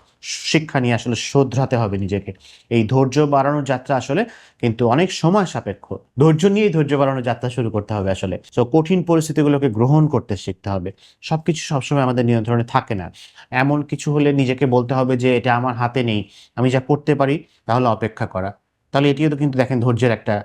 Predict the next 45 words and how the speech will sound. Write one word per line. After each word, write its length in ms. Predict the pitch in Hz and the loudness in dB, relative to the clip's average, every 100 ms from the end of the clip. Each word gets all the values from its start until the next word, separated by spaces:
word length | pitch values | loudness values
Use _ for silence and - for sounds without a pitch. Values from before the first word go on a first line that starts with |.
| - | -6
বিষয় 240 | 107 110 101 | -6 -2 -2
যে 60 | |
আমি 140 | 113 120 | -2 0
তো 80 | |
অপেক্ষা 320 | 127 156 160 175 | 0 0 -2 -2
করা 220 | 165 156 | -2 -2
ছাড়া 220 | 156 131 | 0 -2
কিছু 200 | 120 123 | -4 -4
করার 240 | 123 117 | 0 0
নাই। 200 | 110 95 | 0 -4
এই 100 | 92 | -2
যে 140 | 131 139 | 2 2
বোঝা, 360 | 120 139 135 | 2 2 2
এই 60 | 123 | 2
জিনিসটা 260 | 160 165 143 | 0 0 0
বোঝাও 260 | 135 156 | 2 2
কিন্তু 240 | 156 143 135 | 0 -2 -4
আসলে 220 | - 123 | -2 -2
অনেক 160 | 120 | -2
বেশি 160 | 107 117 | -4 -2
গুরুত্বপূর্ণ। 440 | 110 110 110 107 | -2 0 -2 -2
কোনো 240 | 107 156 156 | 0 2 2
কোনো 160 | 151 | 0
ক্ষেত্রে 360 | 139 135 131 117 - _ _ | -2 -4 -2 -4 -6 _ _
অনেক 160 | 113 117 | -2 -2
সময় 260 | - 123 - - - - | 0 -2 -4 -12 -18 0
এরকম 300 | 104 104 104 | 0 0 -4
হয়। 180 | 98 92 _ _ | -6 -10 _ _
এই 160 | 170 175 | 2 2
ছিল 220 | 180 160 | 2 2
মোটামুটি 420 | 135 131 135 135 | 2 0 -2 -2
ধৈর্য 420 | 123 123 127 - | 0 2 2 2
রিলেটেড 460 | 139 123 120 120 120 - _ _ 117 107 | 2 2 0 0 -4 -12 _ _ -6 -4
কথাবার্তা। 520 | 110 131 117 - 117 | -2 0 0 -2 -4
জানি 260 | 117 120 120 | 0 0 0
না 180 | 117 120 _ | -2 -6 _
আপনারা 260 | 113 - 120 | -4 0 0
ধৈর্য 260 | 123 113 | 2 2
ধরে 160 | 123 120 | 2 2
শুনতে 260 | 131 120 123 | 0 -2 2
পেরেছেন 380 | 131 131 143 | 2 2 -2
কিনা, 240 | 127 113 113 - _ | -2 -2 -2 -8 _
বা 120 | 120 123 | 0 2
জানি 240 | 123 120 | 2 2
না 160 | 113 | -2